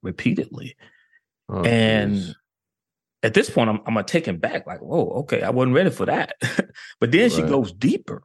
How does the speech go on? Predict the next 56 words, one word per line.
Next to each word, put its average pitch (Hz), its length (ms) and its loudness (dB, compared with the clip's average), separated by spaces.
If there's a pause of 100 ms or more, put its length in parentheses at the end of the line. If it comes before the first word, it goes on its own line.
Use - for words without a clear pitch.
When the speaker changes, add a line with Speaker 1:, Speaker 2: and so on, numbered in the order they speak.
(720)
Speaker 1:
And 123 140 2
she 131 180 4
says, 117 580 2
"Well," 110 600 2
I 135 40 0
said, 127 180 0
"Well, 120 100 2
how 151 140 0
did 147 160 4
it 110 80 2
happen? 110 320 -2
What 113 80 2
was 110 80 -2
the - 60 -8
first 117 280 0
time 101 160 0
it 95 40 -2
happened?" 98 240 -2
She 123 140 0
said, 107 160 0
"Well, 110 80 2
the - 80 -10
first 160 240 2
time 127 160 2
it 107 60 2
happened, 104 300 0
I 98 60 0
was, 98 140 -6
like, 87 200 -4
thirteen." - 520 -6 (840)
And 107 100 4
Speaker 2:
Oh, 107 40 6
Speaker 1:
my 98 60 2
mom 110 340 4
Speaker 2:
jeez. 117 60 -6
Speaker 1:
told, 110 380 2 (240)
yeah, 120 220 0
mom 110 300 2
said, 117 160 2
"I, 104 220 4
I 120 100 2
got 110 160 2
something 110 220 4
to 82 40 0
show - 280 0
you." 92 260 0 (200)
And 110 120 -6
she 131 120 0
said 117 260 2
the 104 60 -2
mom 110 260 4
took - 160 -2
her 110 100 2
to - 140 -2
the 101 80 2
bedroom, 110 600 0